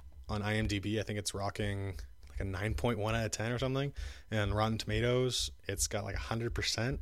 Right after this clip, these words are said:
or close to it. It's doing crazy well.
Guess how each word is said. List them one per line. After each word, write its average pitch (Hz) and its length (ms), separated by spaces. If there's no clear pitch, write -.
or 98 100
close - 420
to 147 160
it. 151 220
It's 113 240
doing 104 280
crazy 104 480
well. 95 320